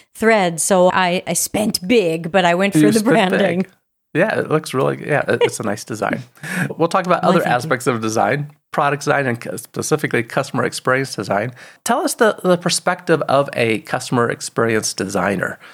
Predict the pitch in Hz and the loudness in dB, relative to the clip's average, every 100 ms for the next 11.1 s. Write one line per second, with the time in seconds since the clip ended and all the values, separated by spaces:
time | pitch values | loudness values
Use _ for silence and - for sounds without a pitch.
0 | _ - 160 170 151 131 143 143 127 - | _ -2 0 2 2 4 4 4 2 0
1 | 135 131 147 139 123 123 104 117 107 - | -2 0 -2 -2 2 2 2 0 0 0
2 | 107 98 92 87 - - - _ _ _ | 2 2 -2 -6 -6 -8 -10 _ _ _
3 | _ 320 370 - - 277 262 233 349 370 | _ 2 4 2 2 4 4 4 2 2
4 | 427 269 247 226 240 269 269 - 233 226 | 2 4 4 4 4 2 0 0 2 4
5 | 208 208 - 208 196 - 196 196 185 185 | 2 0 0 2 2 2 2 2 4 4
6 | 196 185 165 - 208 202 240 262 226 269 | 4 2 0 0 2 2 4 2 2 2
7 | 262 262 - 285 - 269 254 247 240 226 | 2 0 0 0 2 4 4 2 2 4
8 | 226 220 220 196 170 180 190 190 185 175 | 4 2 2 2 2 4 4 4 0 -2
9 | - 180 160 156 - - 202 190 - 240 | 0 2 2 0 -2 2 4 4 4 2
10 | 294 294 269 254 247 233 - - 202 196 | 2 2 0 2 2 0 0 2 4 4
11 | 196 | 4